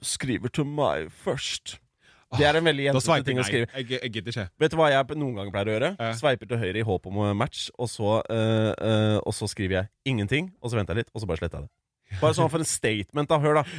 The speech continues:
Speaker 2: Ja, ja.
Speaker 1: Jeg er ikke her for å underholde deg,
Speaker 2: Nei,
Speaker 1: skjønner du hva jeg mener?
Speaker 2: nei,
Speaker 1: Det er
Speaker 2: men det er
Speaker 1: sånn der,
Speaker 2: akkurat det.
Speaker 1: så hvis du matcher med noen, så har du matchet med noen, for
Speaker 2: Ja,
Speaker 1: faen! Da
Speaker 2: ja.
Speaker 1: er du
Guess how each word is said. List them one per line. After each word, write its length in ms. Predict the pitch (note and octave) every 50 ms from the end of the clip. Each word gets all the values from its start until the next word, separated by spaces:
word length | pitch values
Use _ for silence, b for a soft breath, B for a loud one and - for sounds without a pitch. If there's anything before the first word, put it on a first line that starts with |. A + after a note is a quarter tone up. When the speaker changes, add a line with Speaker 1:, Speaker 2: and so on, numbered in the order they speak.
| G2+ B2
Speaker 2:
Ja, 100 | C#3+ E3
ja. 120 | F#3 D#3+
Speaker 1:
Jeg 180 | C#3 D#3+ F#3 F#3
er 120 | D3 C#3 -
ikke 120 | - D#3
her 160 | C3+ C3+ A2 G#2
for 120 | - D3 F3
å 40 | - - F#3+
underholde 600 | D3+ C3 A#2 G#2+ G2+ F2+ F2 G#2+ A2 A2 A#2+ B2+ C3+
deg, 200 | C3 C#3+ D#3 -
Speaker 2:
Nei, 40 |
Speaker 1:
skjønner 120 | - - -
du 40 | C3
hva 60 | C3
jeg 60 | C#3 C#3
mener? 40 | C3
Speaker 2:
nei, 100 | - -
Speaker 1:
Det 60 | D#3+
er 80 | D#3
Speaker 2:
men 80 | D#3 F3
det 80 | F3+ F3+
er 0 |
Speaker 1:
sånn 80 | D3+
der, 100 | C3+ D3 -
Speaker 2:
akkurat 120 | - F#3+
det. 260 | F#3+ G#3 F#3+ - - -
Speaker 1:
så 80 | F3
hvis 80 | F#3 -
du 60 | F#3+
matcher 220 | A3 G#3+ - - E3
med 80 | F3+ A#3
noen, 80 | D#4+
så 80 | - D#4+
har 40 | D#4+
du 80 | F4 G4
matchet 220 | F#4 - D4 A3 A#3
med 60 | B3+
noen, 100 | E4+ G4+
for 120 | - F4+ -
Speaker 2:
Ja, 100 | E4+ F#4+ F#4+
Speaker 1:
faen! 100 | G4+ - - _ -
Da 60 | B3 A3+
Speaker 2:
ja. 60 | F#3+
Speaker 1:
er 40 | F3+
du 60 | F#3